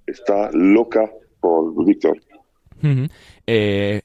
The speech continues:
Speaker 2: Frédéric, eh, ¿se exagera mucho con él o es tan, tan bueno y, mm, va a ser tan grande los próximos años?
Speaker 1: Hombre, este jugador es increíble. Mide dos veintidós, se mueve como un alero,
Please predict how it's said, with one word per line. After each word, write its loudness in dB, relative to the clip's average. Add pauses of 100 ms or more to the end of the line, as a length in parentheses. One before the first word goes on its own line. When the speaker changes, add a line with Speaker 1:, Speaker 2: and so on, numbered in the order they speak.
(120)
Speaker 2:
Frédéric, -2
eh, -2
¿se -6
exagera -4
mucho -2
con -4
él -6
o 0
es -4
tan, -6
tan -8
bueno -2 (260)
y, -2
mm, -10 (400)
va 2
a 2
ser -6 (1400)
tan -2
grande -2
los 0
próximos -6
años? -12 (1500)
Speaker 1:
Hombre, 2
este 2
jugador 4
es -4
increíble. 2
Mide 0
dos 2
veintidós, 2
se 0
mueve 4
como 0
un 0
alero, -2